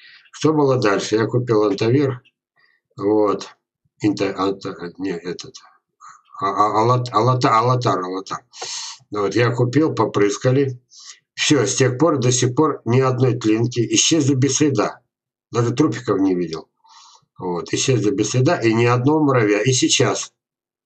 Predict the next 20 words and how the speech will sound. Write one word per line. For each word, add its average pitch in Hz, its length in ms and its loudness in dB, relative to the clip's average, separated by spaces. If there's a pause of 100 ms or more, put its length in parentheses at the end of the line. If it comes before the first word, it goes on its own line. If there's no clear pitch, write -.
(320)
каждый 113 300 2
раз 101 160 0
захожу, 127 580 0
ни 104 100 0
одного 110 340 0
муравья, 113 360 2
ни 113 100 0
одной 104 260 0
это. - 160 -10
Итак, 123 340 -2 (680)
значит, 101 460 -6 (240)
естественно, 120 720 2
что 104 180 -2
существуют 123 680 0
дикие, 117 340 0
страшные 107 580 0
виды 104 240 0
борьбы 101 340 0
с 98 100 -4
муравьями. 90 560 -6